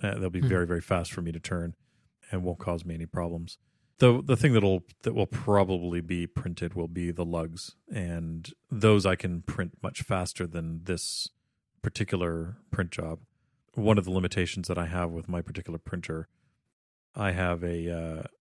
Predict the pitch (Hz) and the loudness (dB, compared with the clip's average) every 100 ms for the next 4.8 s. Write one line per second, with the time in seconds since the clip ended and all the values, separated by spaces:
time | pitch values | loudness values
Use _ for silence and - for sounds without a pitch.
0 | _ _ _ _ _ _ _ _ _ - | _ _ _ _ _ _ _ _ _ -6
1 | - - 104 92 87 - 95 95 87 85 | -4 -2 0 2 2 0 -4 -4 -4 -4
2 | 85 - 95 - 87 85 90 87 85 87 | -6 -8 -8 -4 -6 -4 -4 -4 -4 -8
3 | 87 87 87 85 85 - _ _ _ _ | -6 -4 -4 -4 -6 -10 _ _ _ _
4 | _ - 95 87 85 85 85 | _ -2 0 0 -2 -4 -4